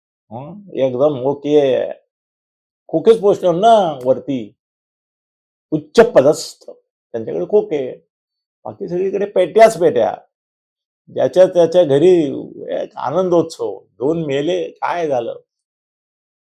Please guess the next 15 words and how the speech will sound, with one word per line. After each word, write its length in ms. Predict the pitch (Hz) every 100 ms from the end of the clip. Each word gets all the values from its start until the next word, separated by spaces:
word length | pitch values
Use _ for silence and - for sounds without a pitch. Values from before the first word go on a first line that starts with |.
| _ _ _ _ _ 131
आता 360 | 131 - 180
पोलिसांनी 880 | 185 - - 147 165 170 180 180 185
एक 160 | 180 151
नवीन 520 | 123 143 180 180 175 - _ _ _ _ _ _ _ _ _ _ _ _ _ _ _ -
आयडिया 260 | 135 139 135
काढली. 320 | 131 131 - _ _ _ _ _ _ _ _ _ _ _ _ _ _ _
या 340 | 101 113 156 196
मुलाला 720 | 165 135 139 143 156 175 180 - _ _ _ _ -
अपघात 600 | 135 120 135 175 185 220 220
प्रकरणी 640 | 170 147 156 151 160 180 175
निर्दोष 580 | 131 120 120 143 151 -
ठरवण्याकरता 960 | _ 123 120 123 127 - 113 101 101 95 143 _ _ _ _ _ _ _ _ _
एक 140 | 196 185
आयडिया 280 | 120 107
काढली. 280 | 101 90 -